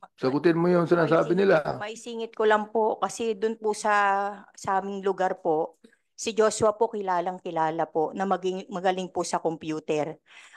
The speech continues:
Speaker 2: Ito nga po yung ano dyan eh, kung di po siya nawala, baka isa po siya sinali sa international pong Dota gamer po. Kahit sa barangay po namin, never po nagka-record yung anak ko. Ganun ko po sila pinalaki ng maayos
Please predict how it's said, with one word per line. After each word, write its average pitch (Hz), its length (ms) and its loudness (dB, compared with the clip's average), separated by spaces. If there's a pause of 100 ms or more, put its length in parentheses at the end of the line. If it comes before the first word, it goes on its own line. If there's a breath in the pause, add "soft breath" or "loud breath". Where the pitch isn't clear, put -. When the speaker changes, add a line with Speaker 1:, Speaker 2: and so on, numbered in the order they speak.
(300 loud breath)
Speaker 2:
Ito 226 240 4
nga 226 160 6
po 226 240 8
yung 226 160 6
ano 208 240 2
dyan 226 240 2
eh, 185 180 -2 (140)
kung 220 160 -4
di 233 160 -4
po 240 160 4
siya 226 160 2
nawala, 214 400 4
baka 202 320 0
isa 208 160 -4
po 196 160 -2
siya 190 160 -4
sinali 185 400 -2
sa 185 160 -2
international 175 800 -2
pong 175 560 -8
Dota 170 400 2
gamer 160 480 0
po. 196 320 -10 (480)
Kahit 226 240 0
sa 226 160 2
barangay 220 480 0
po 208 160 0
namin, 196 400 -2
never 220 400 0
po 226 80 0
nagka-record 202 640 -2
yung 185 240 -4
anak 165 240 -6
ko. 160 240 -6
Ganun 240 320 2
ko 233 160 0
po 214 160 2
sila 202 320 0
pinalaki 190 480 -2
ng 180 160 -4
maayos 165 560 -6